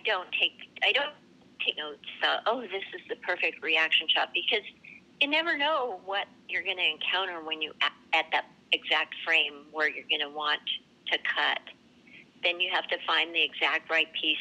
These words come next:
for that out point to be able to come in and out. And so I just wait until I need something, and then I go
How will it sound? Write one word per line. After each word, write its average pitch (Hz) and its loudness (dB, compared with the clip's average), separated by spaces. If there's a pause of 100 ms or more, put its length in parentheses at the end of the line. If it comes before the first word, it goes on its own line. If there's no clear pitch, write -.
(120)
for 156 -2
that 147 2 (680)
out 190 0
point 151 -2 (1080)
to - -2
be 220 2
able 165 -2
to 175 -6
come 160 -2
in 160 0
and 165 -2
out. 180 0 (220)
And 165 -2 (120)
so 170 2
I 190 4
just 202 -6 (120)
wait 165 2 (360)
until 175 0
I 160 2
need 160 2 (120)
something, 151 -4
and 147 -10
then 143 -6
I 147 -4
go 147 -4